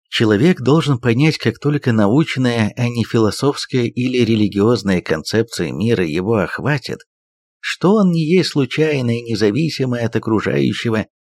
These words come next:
биосферы или ноосферы, свободно действующее природное явление.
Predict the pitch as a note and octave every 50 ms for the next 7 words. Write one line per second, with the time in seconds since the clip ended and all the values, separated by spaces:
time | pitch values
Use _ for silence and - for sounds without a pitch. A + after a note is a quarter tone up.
0 | - C3 B2+ D#3 G3+ F#3 B2 F#2+ - - - G#2 C#3+ D#3+ D3+ C3+ A#2+ A2 G#2 F#2+
1 | G2 C2 A1 B1 E2 D3+ E3 C#3+ A2+ - - C#3 D3 C#3+ B2 B2 A2+ - _ _
2 | _ _ _ _ _ _ _ - - - A2 F#2+ D#2+ - D3+ F#3 F#3+ E3+ D#3+ D#3
3 | C#3 G#2 - B2 F3 E3+ D3 - - - D3 D3 D3 B2+ - - C#3 C3 A#2 -
4 | A#2+ A2 A#2 B2+ B2 G#2 A2+ A2 G#2+ G2 F2 - C2+ A#1 B1 C2 B1+ B1 A#1+